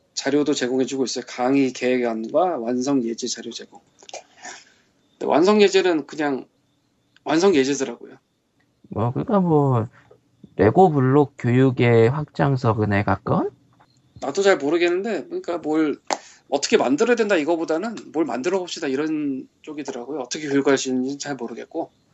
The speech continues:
Speaker 1: 예, 돌아와서.
Speaker 2: 어쨌든 돌아와서.
Speaker 1: 예, 마이-, 마이크로소프트가 모장을 이십억 달러, 한국 돈 이 조로 지른다는 소문이 있는데,
Speaker 2: 이 조.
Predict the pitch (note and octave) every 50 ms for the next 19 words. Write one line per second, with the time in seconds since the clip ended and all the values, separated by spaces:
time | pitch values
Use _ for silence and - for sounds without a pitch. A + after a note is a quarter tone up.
0 | _ _ _ _ _ _ - _ _ - - D#4 - - - - - - - -
1 | - - _ _ _ _ _ _ - - - - - - - - _ - _ -
2 | D3 C#3+ C3+ B2+ A#2 A#2+ - - D3 C#3+ B2+ B2 A#2+ A2+ A2 - - - - A2+
3 | F#2+ F#2 D#2 G#2 A#2+ - - - - - - - - - - - - - - _
4 | _ _ _ _ _ _ _ _ - C#3 C#3+ C#3 C3 A#2+ A2 - _ _ _ _
5 | _ - C#3 _ _ _ _ C#3 B2+ D#3+ F#3 F#3 - - _ C#3+ C3+ C#3+ E3+ F3
6 | - G3 G3+ F#3+ - G3 E3 _ - - F3+ F#3+ G3+ G3+ G3+ G3 D3+ C3 C3 A#2+
7 | C#3+ C#3+ D#3+ F3 D#3+ C3+ B2+ A#2+ A#2 E3 D#3+ D#3+ - - - C#3+ C3+ B2+ A#2+ B2+
8 | C3 B2+ F#3 G3 G#3+ G3+ - - D#3 C#3 A2+ A#2 A#2+ C3+ C3+ - G3 F#3+ F#3+ F3+
9 | E3+ - - D#3 - D3+ D3 D3+ D3+ C#3+ D3 D3 C#3+ D3 D3 C#3+ C#3+ C#3 C3+ B2+
10 | B2+ - - _ _ _ - - - F3 E3 F#3 F3+ E3+ C#3 B2+ B2 A#2+ A#2+ A#2+
11 | C3+ E3 F#3 G3+ A3+ - _ _ _ _ _ _ _ _ - - - - _ _
12 | - - - - - _ - F#2+ G2 G#2 G#2+ G#2+ G#2 - D3 D3 C#3 -